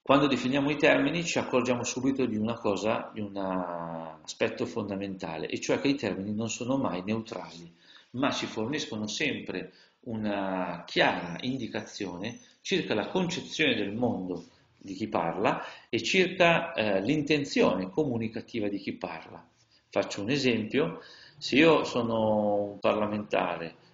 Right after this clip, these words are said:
e devo sostenere la legge che chiude i confini ai migranti che provengono dal Nord Africa, io posso dire: siccome i migranti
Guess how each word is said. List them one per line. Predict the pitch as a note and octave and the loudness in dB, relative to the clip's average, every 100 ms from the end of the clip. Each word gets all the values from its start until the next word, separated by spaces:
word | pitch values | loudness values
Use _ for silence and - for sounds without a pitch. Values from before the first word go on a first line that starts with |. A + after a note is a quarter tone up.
| _ | _
e | G2 | 0
devo | A2+ B2+ A#2 | 6 6 6
sostenere | A2+ A2 - G#2 A#2+ A2+ G#2 F#2+ F2+ F2 | 0 -4 -4 -2 2 2 2 2 0 0
la | F2+ | 2
legge | G#2 B2 - G2 F#2+ | 6 6 4 -2 -4
che | - A#2 A2 | 0 2 2
chiude | - C3 B2+ G#2 G2 F2+ - _ | 0 0 2 4 2 0 -8 _
i | G2+ | -6
confini | - G#2 - C3+ C3 G#2 F#2+ E2+ - _ - | -2 -4 -2 2 2 2 -4 -8 -16 _ -6
ai | G2+ | -4
migranti | F#2+ F#2+ A#2 A2 G2 F#2+ C#3 D3+ | -2 0 2 2 -2 0 0 0
che | G#2+ | -4
provengono | G2+ F#2 G#2+ G#2 G2 F#2 F2+ F2+ F#2 | -4 -2 -4 -4 -4 -4 -4 -4 -6
dal | F#2 F2+ | -4 -4
Nord | G2 A2+ A#2+ | -4 0 2
Africa, | F#2 - A2 - F3 - - - | 0 0 -4 0 0 -2 -12 -6
io | E3 F3 | 2 4
posso | B2 - C3+ | 4 0 0
dire: | A2 F#2 F2+ E2+ - - - | 2 0 -2 -6 -14 -20 -18
siccome | - G#2 G#2 A#2 C#3 C#3+ | -8 -6 0 6 6 6
i | C3+ | 4
migranti | B2 C3 A#2 F#2+ F#2 F2+ E2 | 2 2 2 -2 -8 -12 -12